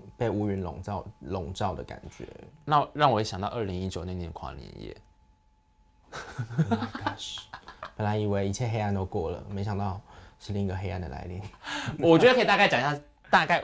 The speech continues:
Speaker 2: 轻微的一点事件，就是因为二零一九年我本身，我就光我自己本身就出了
Speaker 1: 三次
Speaker 2: 三次的车祸，
Speaker 1: 车祸。
Speaker 2: 对，三次的车祸，就是，
Speaker 1: 嗯。
Speaker 2: 就是摔车的车祸这样子。
Speaker 1: 对。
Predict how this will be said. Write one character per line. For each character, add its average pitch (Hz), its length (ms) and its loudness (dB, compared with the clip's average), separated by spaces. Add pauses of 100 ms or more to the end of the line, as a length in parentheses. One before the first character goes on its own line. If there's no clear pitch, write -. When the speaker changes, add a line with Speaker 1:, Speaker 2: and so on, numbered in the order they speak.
Speaker 2:
轻 175 300 2
微 135 120 10
的 135 60 8
一 - 20 6
点 127 140 4
事 113 240 0
件， 110 240 2
就 147 60 2
是 156 180 4 (420)
因 202 100 2
为 190 60 6
二 202 160 8
零 147 160 4
一 151 80 2
九 135 120 4
年 98 160 2
我 107 120 8
本 110 200 2
身， 107 160 0
我 95 100 0
就 110 100 2
光 131 240 6
我 101 140 4
自 127 140 -4
己 98 160 -6
本 85 140 -8
身 98 140 -4
就 107 160 -2
出 101 300 -2
了 64 580 -4 (440)
Speaker 1:
三 110 420 4
次 - 80 -6
Speaker 2:
三 127 240 6
次 101 300 0
的 57 380 -6
车 101 280 4
祸， 113 60 4
Speaker 1:
车 110 100 0
祸。 107 460 4
Speaker 2:
对， 90 140 -4
三 120 220 -4
次 113 140 -6
的 90 80 -2
车 90 220 -4
祸， 92 160 -2
就 120 120 -2
是， 147 160 2
Speaker 1:
嗯。 101 120 -4 (260)
Speaker 2:
就 151 120 0
是 143 100 0
摔 120 260 2
车 110 240 2
的 98 140 -2
车 87 260 -4
祸 90 240 -6
这 - 80 2
样 95 160 4
子。 98 120 -6
Speaker 1:
对。 - 40 -12